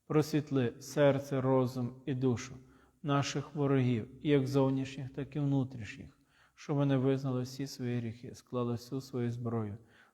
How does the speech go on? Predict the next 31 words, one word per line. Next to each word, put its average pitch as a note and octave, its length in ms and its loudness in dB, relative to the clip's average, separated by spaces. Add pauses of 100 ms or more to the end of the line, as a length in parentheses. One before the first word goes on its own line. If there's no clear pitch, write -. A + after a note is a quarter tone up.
(100)
залишили B2+ 560 0
територію B2+ 540 -2
України C#3 460 -2
і C3 40 -4
Криму A#2 420 -4 (420)
і D3 100 2
більше D3 340 6
ніколи D3 400 2
ні C#3 100 0
з C3+ 80 -8
ким C3+ 240 -4
не B2+ 80 0
могли A#2+ 340 0
воювати. G#2+ 580 -6 (420)
Просимо C3+ 440 -2
Тебе, A#2 260 -4
Господи, A#2 440 -4 (100)
благослови, C#3 560 0
захорони C3 540 -4
і A#2+ 40 -2
захисти C3 500 -8
нас C3 260 -4
цю - 160 -12
сьогоднішню A2 600 -10
ніч. G#2 280 -12 (480)
І C#3 80 -4
даруй D3 320 4
нам B2 220 2
мирний, C3 340 0
спокійний A#2+ 600 -2
сон. B2+ 360 -4